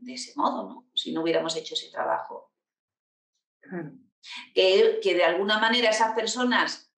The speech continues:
Speaker 1: que también nos remiten sus poemas o su obra, pues, eh,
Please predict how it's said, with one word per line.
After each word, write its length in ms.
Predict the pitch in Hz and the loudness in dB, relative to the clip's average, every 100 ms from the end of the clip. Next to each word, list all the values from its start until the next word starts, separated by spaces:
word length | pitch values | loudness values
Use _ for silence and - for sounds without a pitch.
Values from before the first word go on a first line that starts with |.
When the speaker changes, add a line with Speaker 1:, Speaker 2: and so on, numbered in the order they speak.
| - _ | -20 _
Speaker 1:
que 120 | - 180 | -4 -2
también 500 | 143 143 196 226 208 | -2 -4 0 0 0
nos 140 | 185 | 0
remiten 480 | 175 180 208 208 202 | 0 0 -2 -4 -2
sus 160 | 202 202 | -2 2
poemas 380 | 190 202 196 202 | 4 4 0 -2
o 60 | 208 | -6
su 140 | 214 | 0
obra, 420 | 220 220 233 - 196 | 2 4 4 4 0
pues, 480 | 208 208 - - _ _ 160 | 0 0 -4 -14 _ _ -12
eh, 420 | - 160 165 | -10 -8 -10